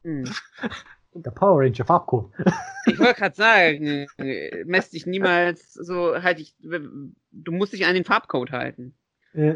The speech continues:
Speaker 1: Ja, dass Tommy in Dino Thunder gesagt, er muss jetzt erstmal einkaufen gehen, weil er hat viel zu wenig schwarze Klamotten.
Speaker 2: Äh, also, wobei mein
Speaker 1: Ah,
Speaker 2: Highlight
Speaker 1: ah.
Speaker 2: ist ja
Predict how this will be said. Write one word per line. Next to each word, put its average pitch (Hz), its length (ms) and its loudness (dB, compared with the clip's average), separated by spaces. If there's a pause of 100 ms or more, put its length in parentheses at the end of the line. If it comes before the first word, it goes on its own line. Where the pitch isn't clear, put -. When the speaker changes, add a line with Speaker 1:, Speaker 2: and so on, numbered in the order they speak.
(140)
Speaker 1:
Ja, 202 120 4
dass 202 180 -2
Tommy 190 520 2
in 185 120 -2
Dino 180 200 4
Thunder 196 320 0
gesagt, 175 400 0
er 160 80 0
muss 165 140 0
jetzt 170 120 -2
erstmal - 260 0
einkaufen 135 420 0
gehen, 131 200 4
weil 135 100 6
er - 20 6
hat 139 100 2
viel 143 140 -4
zu 139 100 -4
wenig 143 140 2
schwarze - 240 0
Klamotten. 131 400 0 (560)
Speaker 2:
Äh, 123 280 -4 (360)
also, 156 180 2
wobei 160 220 6
mein 147 140 4
Speaker 1:
Ah, - 20 4
Speaker 2:
Highlight 175 260 4
Speaker 1:
ah. - 40 2
Speaker 2:
ist 135 80 -4
ja - 60 -8